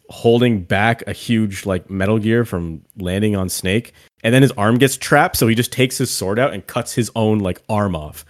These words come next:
to, like, just to keep Snake safe. It was so cool. Raiden is, like, the coolest thing all of a sudden. Anyways, my point is, imagine this. Jar Jar Binks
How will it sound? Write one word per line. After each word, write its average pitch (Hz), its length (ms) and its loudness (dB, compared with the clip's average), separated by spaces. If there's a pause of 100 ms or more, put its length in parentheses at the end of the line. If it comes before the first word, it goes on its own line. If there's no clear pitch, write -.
(260)
to, 131 100 2
like, 101 300 4
just - 300 2
to 123 80 -2
keep - 440 0
Snake - 580 -2 (300)
safe. - 360 -2
It 190 140 8
was 170 280 6 (640)
so 160 280 6
cool. 82 300 -4
Raiden 147 300 4
is, 123 160 4
like, 110 180 0
the 101 80 -10
coolest 123 300 2
thing 120 100 0
all 92 100 0
of 87 60 -2
a - 20 -8
sudden. 85 220 -6
Anyways, 135 260 4
my 135 80 2
point 143 260 4
is, 82 120 -6 (640)
imagine 127 360 4
this. 73 300 -10 (2500)
Jar 143 260 4
Jar 170 200 6
Binks 107 640 0